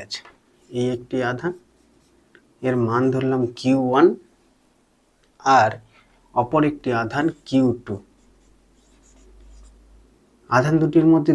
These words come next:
দূরত্ব, এই যে কেন্দ্রদ্বয়ের মধ্যে দূরত্ব, এই দূরত্বটাকে ধরলাম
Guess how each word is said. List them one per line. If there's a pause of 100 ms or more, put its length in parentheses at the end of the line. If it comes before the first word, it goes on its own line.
দূরত্ব, (840)
এই (100)
যে (140)
কেন্দ্রদ্বয়ের
মধ্যে (100)
দূরত্ব, (720)
এই
দূরত্বটাকে
ধরলাম